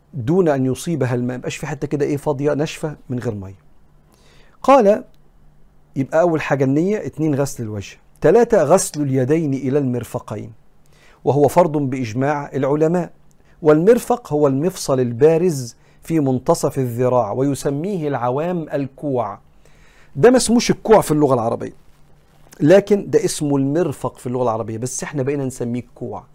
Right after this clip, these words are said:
فلما تقرأ في كتب الفقهاء غسل اليدين إلى المرفقين، وده اسمه الرسغ، فاحنا بنغسل للمرفقين. ويبقى بص في المراية بعد ما تغسل، عشان بتلاقي الحتة دي ساعات ما فيهاش مية، خد بالك.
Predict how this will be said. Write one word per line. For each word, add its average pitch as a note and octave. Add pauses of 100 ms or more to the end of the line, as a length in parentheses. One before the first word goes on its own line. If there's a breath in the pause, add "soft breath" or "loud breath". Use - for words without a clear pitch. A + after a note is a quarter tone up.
(400 soft breath)
فلما C3+
تقرأ G#3+
في -
كتب G3+
الفقهاء D#3
غسل E3
اليدين C#3+
إلى C#3+
المرفقين، C3+
وده C3
اسمه D3+
الرسغ، C3+ (480 soft breath)
فاحنا C3+
بنغسل D#3+
للمرفقين. C3
ويبقى B2+
بص C#3+
في A2
المراية A#2+
بعد A#2
ما B2
تغسل، E3 (280 soft breath)
عشان B2+
بتلاقي C3+
الحتة C3+
دي B2+
ساعات A#2
ما A#2
فيهاش A#2
مية، A2 (340)
خد B2
بالك. A#2+